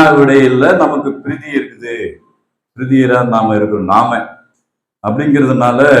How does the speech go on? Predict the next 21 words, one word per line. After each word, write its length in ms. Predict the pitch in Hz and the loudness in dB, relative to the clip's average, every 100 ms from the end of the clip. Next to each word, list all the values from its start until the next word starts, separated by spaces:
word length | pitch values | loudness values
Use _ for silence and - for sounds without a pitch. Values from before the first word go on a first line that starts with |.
| 104 90 - - - - - | 2 0 -4 -10 -18 -20 -4
நமக்கு 280 | 117 139 139 139 | 0 2 2 2
அந்த 120 | 127 117 123 | 2 -2 -2
சுவையை 240 | 127 135 | 0 2
கொடுத்து 280 | 135 110 113 107 | 2 -4 -8 -4
தான் 180 | 127 131 110 104 | 0 0 0 -2
நம்மளை 220 | 101 101 107 | -4 -4 -4
ஆட்கொண்டாங்க 580 | - 110 92 87 87 90 87 - _ 98 | -4 -10 -8 -10 -10 -12 -14 -16 _ -16
அப்படிங்கிற 360 | 98 113 107 101 | -12 -8 -6 -4
ஒரு 80 | 92 - | -6 -8
பகுதியை 340 | 92 90 95 90 | -10 -6 -6 -6
பார்த்தோம். 340 | 87 - - - _ _ _ _ _ - | -10 -14 -18 -20 _ _ _ _ _ -6
அடுத்து 340 | 107 113 135 131 113 104 | -4 -4 -2 0 0 -2
வண்டி 220 | 104 107 - | -2 -6 -6
சக்கரத்தின் 500 | 113 101 101 104 98 | -6 -6 -8 -10 -12
மூலமாக 400 | 95 98 95 92 98 107 95 | -12 -10 -8 -8 -6 -8 -8
எம்மவராம் 560 | 101 110 113 120 123 - | -8 -6 -4 -2 -2 -6
சாலை 260 | 101 107 110 110 | -4 -4 -2 -2
வாசிகளின் 560 | 113 110 113 120 135 110 | -2 -2 -6 -4 -6 -2
தூலபிம்பமானது 920 | 120 117 113 113 113 113 110 107 - - - - _ _ _ _ 110 | 0 0 -2 -6 -4 -2 -2 -4 -6 -6 -10 -20 _ _ _ _ -10
இத்தேவ 300 | 104 117 131 139 135 | 0 2 2 0 -2
திருவிளையாடலுக்காக 1120 | 127 120 117 117 117 117 117 113 117 110 113 | -4 -2 0 2 4 2 0 -2 0 2 2